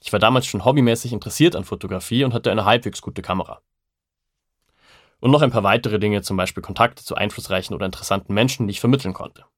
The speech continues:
Wenn du das gemacht hast, überleg dir mal, wem von der Liste du wie am besten helfen kannst, beziehungsweise in wessen Leben du potenziell einen Mehrwert stiften könntest.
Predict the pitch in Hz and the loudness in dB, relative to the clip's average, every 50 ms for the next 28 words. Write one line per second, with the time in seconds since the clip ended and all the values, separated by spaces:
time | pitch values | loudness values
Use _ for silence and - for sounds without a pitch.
0 | _ _ _ _ _ _ _ _ _ _ _ _ _ _ _ _ _ _ _ _ | _ _ _ _ _ _ _ _ _ _ _ _ _ _ _ _ _ _ _ _
1 | _ _ _ _ _ _ _ _ _ _ _ _ _ _ _ - - - - - | _ _ _ _ _ _ _ _ _ _ _ _ _ _ _ -20 -20 -20 -20 -20
2 | - - _ _ _ _ _ _ 127 131 135 123 120 - - 117 117 147 - - | -20 -20 _ _ _ _ _ _ 6 6 6 4 2 2 4 4 4 4 2 0
3 | - 139 135 143 - - 117 117 117 117 139 147 - - 151 143 135 131 120 110 | 0 0 0 0 0 -4 -2 0 2 2 2 2 0 0 2 4 4 4 2 2
4 | 101 113 123 160 190 196 - - 135 123 117 123 147 156 - - 151 131 117 101 | 2 4 4 4 4 0 0 0 2 2 4 2 2 0 -2 -4 -2 -2 -2 -2
5 | 92 107 120 - - - 113 98 107 104 - - 104 90 101 117 127 - - 90 | 0 0 0 0 0 0 0 0 0 -2 -2 -6 -4 0 0 0 0 -2 -6 -10
6 | - - - - - - - _ - - - 110 104 - - 104 104 104 98 107 | -10 -10 -12 -12 -14 -16 -16 _ -14 -6 -2 -2 -2 -2 0 0 0 0 0 0
7 | - 101 98 95 110 123 - - 110 104 104 107 139 180 151 117 101 104 - - | -2 -2 0 0 -2 -2 0 -2 -2 0 2 2 2 4 2 0 -2 -2 -2 -2
8 | 120 - 139 127 - - 127 123 - 139 139 143 156 180 160 113 98 - - - | -2 -2 -2 -6 -2 -2 0 0 2 0 2 2 2 4 2 2 -2 -4 -10 -14
9 | - - - - - - 67 - - - - - - _ | -14 -14 -16 -14 -14 -14 -16 -16 -20 -20 -20 -20 -20 _